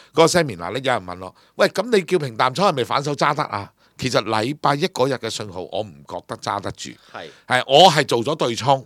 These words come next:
Speaker 2: 係。
Speaker 1: 或者個別嘅個股我係 call，但係我仲有其他嘅淡倉。但係去到禮拜二，我再朝頭早十點幾見佢跌唔落，我就出 post 啊，即係所有我有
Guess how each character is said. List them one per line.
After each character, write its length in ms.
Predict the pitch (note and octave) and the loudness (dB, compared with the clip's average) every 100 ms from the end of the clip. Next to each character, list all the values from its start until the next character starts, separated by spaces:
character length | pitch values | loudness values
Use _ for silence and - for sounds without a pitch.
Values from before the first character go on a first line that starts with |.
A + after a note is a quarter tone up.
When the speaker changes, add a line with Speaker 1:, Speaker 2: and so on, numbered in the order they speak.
| - | 0
Speaker 2:
係。 140 | C#3 | 4
Speaker 1:
或 60 | C3+ | 4
者 120 | G3 F#3+ - - - - _ | 2 -2 -10 -20 -20 -20 _
個 80 | F3+ | 8
別 540 | D#3+ D#3+ E3 - B2 - | 10 10 6 4 -4 -2
嘅 160 | C3+ C3 | -4 -2
個 240 | C#3 C3 | 2 2
股 240 | A#2+ A#2+ E3+ C3+ | 2 -4 -2 0
我 100 | A2 | 0
係 80 | F#2+ | -2
call， 360 | - C3+ C#3 C3+ _ | -2 4 4 4 _
但 200 | G#2 A#2 | 0 0
係 100 | G#2+ | -2
我 140 | G2+ A2 | -4 -4
仲 160 | G2+ | -6
有 80 | G2+ | -10
其 220 | G2+ - | -10 -12
他 220 | - A#2 A2 | -8 -6 -6
嘅 80 | |
淡 200 | G2 D#2 D#2+ | -8 -12 -6
倉。 240 | A2+ G#2 - _ - - - - _ | -2 -2 -4 _ -20 -20 -20 -20 _
但 160 | E3 E3+ | 6 6
係 140 | D#3+ | 4
去 80 | F3 | 2
到 100 | E3 | 4
禮 140 | C#3+ | 4
拜 120 | D3 | 2
二， 60 | D3+ C#3+ C3 G#2 - | 0 -2 -8 -8 -4
我 140 | A2 B2+ - | -2 -2 0
再 240 | C#3+ C3+ | 2 2
朝 200 | B2 D#3 | 4 2
頭 120 | G#2+ | 2
早 140 | A#2+ A#2+ | -6 -8
十 40 | - | -8
點 140 | A#2 | -8
幾 120 | A#2 A#2 | -8 -8
見 200 | A#2 G2 | -8 -10
佢 40 | |
跌 180 | F#2+ E2+ | -10 -14
唔 60 | D#2 | -12
落， 160 | D#2 - _ | -12 -12 _
我 180 | E2 A2+ | -4 -4
就 160 | G#2 F2+ | -4 -6
出 140 | - C#3 - | -6 -8 -2
post 480 | C3+ C3 A#2 - F#2+ | -2 0 -4 -6 -6
啊， 140 | F2+ - | -6 -10
即 100 | - | -6
係 80 | C#3 | -6
所 320 | - E2 G#2 | -4 -4 -2
有 160 | D3+ A#2 A2+ | 0 0 -2
我 180 | - F#2 | -4 -2
有 100 | G#2+ | -2